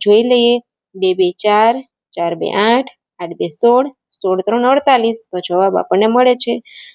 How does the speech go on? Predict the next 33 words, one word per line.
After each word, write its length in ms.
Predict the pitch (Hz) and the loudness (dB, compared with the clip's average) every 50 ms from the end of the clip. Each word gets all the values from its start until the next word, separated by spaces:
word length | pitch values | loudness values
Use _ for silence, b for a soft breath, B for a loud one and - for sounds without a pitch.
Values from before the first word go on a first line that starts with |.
| B _ | B _
તો 60 | _ - | _ -10
આવી 200 | 185 196 202 202 214 | -6 -4 -4 -2 -2
રીતના 220 | 202 202 190 185 | -2 -4 -4 -6
આપણે 180 | 190 - 202 - | -4 -2 -2 2
અવિભાજ્ય 480 | 175 180 180 180 175 175 - - 196 180 165 | 2 2 2 0 -4 -8 -4 -2 -2 -2 0
અવયવ 240 | - 170 190 220 269 294 - _ _ _ 208 | 0 2 2 2 2 0 -6 _ _ _ -6
મેળવવાના. 480 | 202 190 170 170 - - - 143 190 - b b b b b b _ | -4 -4 -4 -4 -6 -10 -10 -10 -12 -12 b b b b b b _
હવે 160 | 202 208 220 220 | -2 0 2 2
આપણે 220 | 208 214 214 208 196 190 | 2 2 0 0 2 2
બોતેરનું 440 | 202 202 - 233 233 233 233 240 233 | 0 2 2 0 0 2 0 0 2
પણ 180 | 240 233 226 220 | 2 2 2 4
જોઈ 180 | 226 226 226 220 226 | 4 4 4 4 4
લઈએ. 200 | 226 226 226 226 233 233 - _ _ _ _ _ _ _ _ _ _ _ _ _ _ _ _ _ _ _ _ | 2 4 2 2 0 -4 -10 _ _ _ _ _ _ _ _ _ _ _ _ _ _ _ _ _ _ _ _
તો 40 | 214 202 196 | -4 -2 0
બોતેર 280 | 208 208 202 247 240 247 - | 0 2 2 0 -2 0 0
પણ 180 | 247 233 214 214 | -2 0 2 0
બેકી 280 | 226 226 - 247 240 - | 0 0 0 -2 0 0
સંખ્યા 360 | 233 233 233 247 233 226 - | 0 0 2 0 0 0 2
છે, 100 | - 233 233 226 - | 2 2 2 2 2
એટલે 160 | - 180 185 190 | 2 2 2 4
એનું 200 | 202 214 220 220 | 4 4 2 4
પણ 180 | 226 220 214 202 | 2 0 2 2
બે 80 | 220 226 220 226 | 2 2 2 2
સાથે 240 | 220 220 214 - 208 208 | 0 0 2 0 0 2
ચાલશે. 420 | 202 202 196 196 - - - 208 208 214 208 B B B B B B B _ | 2 2 2 2 0 0 2 2 2 2 0 B B B B B B B _
તો 80 | - 180 - | -14 -10 -8
છત્રીસ 420 | - - 208 202 - 220 214 214 208 - - | -4 -6 -4 -4 0 0 0 0 0 0 2
બે 80 | 196 190 | 2 2
બોતેર, 560 | 190 190 202 208 208 _ 226 226 226 233 240 240 233 - _ _ _ | 4 4 2 2 2 _ 2 2 4 2 0 0 -4 -12 _ _ _
ત્યાર 200 | - 202 196 190 185 196 | -8 -6 -6 -6 -4 -4
પછી 340 | 196 196 - 226 226 247 277 262 262 _ _ _ _ _ _ _ - | -4 -4 -2 -2 -2 -2 -4 -6 -8 _ _ _ _ _ _ _ -4
અઢાર 360 | 196 196 180 214 220 208 202 196 | -4 -2 0 0 2 2 2 2
બે 60 | 196 | 2